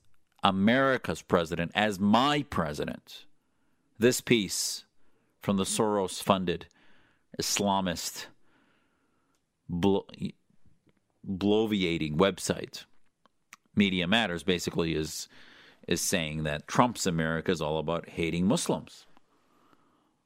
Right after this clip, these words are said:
And what way to solve that is to put more Muslims on T V.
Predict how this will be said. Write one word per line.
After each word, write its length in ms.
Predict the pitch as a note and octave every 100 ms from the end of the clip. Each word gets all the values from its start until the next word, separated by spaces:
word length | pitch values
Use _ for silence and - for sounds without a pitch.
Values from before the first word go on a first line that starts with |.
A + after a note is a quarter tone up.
| _ _ _ _ -
And 320 | F2+ E2+ D#2+ -
what 400 | - F#2 F#2 F2+
way 160 | F2+
to 100 | D#2+
solve 500 | - - G#2 A2+ B2+
that 240 | A2+ D3+ E3+
is 80 | -
to 100 | -
put 160 | A#2
more 200 | G#2 A2
Muslims 360 | A#2+ - B2+ A#2
on 160 | B2+
T 200 | B2 C#3
V. 300 | C3+ F#3 F#3